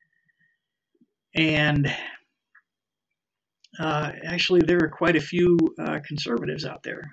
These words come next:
who are not aware of how our government works.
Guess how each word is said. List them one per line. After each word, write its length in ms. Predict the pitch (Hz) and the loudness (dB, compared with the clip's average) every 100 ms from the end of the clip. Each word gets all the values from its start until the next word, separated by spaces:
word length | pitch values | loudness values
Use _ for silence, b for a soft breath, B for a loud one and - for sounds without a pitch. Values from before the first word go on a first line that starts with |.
| - | -4
who 280 | - - - | -2 -2 -6
are 360 | - - - - _ | -6 -6 -8 -14 _
not 280 | - 147 143 | -12 -8 -8
aware 400 | 139 - - - | -8 -10 -10 -12
of 300 | - 123 - - _ _ _ _ _ _ _ _ _ _ _ _ _ _ _ - | -10 -10 -12 -18 _ _ _ _ _ _ _ _ _ _ _ _ _ _ _ -6
how 220 | - - | -2 0
our 320 | 65 67 - B B B B B _ _ _ | 0 -2 -4 B B B B B _ _ _
government 440 | - 147 143 139 147 | -4 -2 -2 -4 -4
works. 500 | 143 147 143 - | -4 -4 -4 -6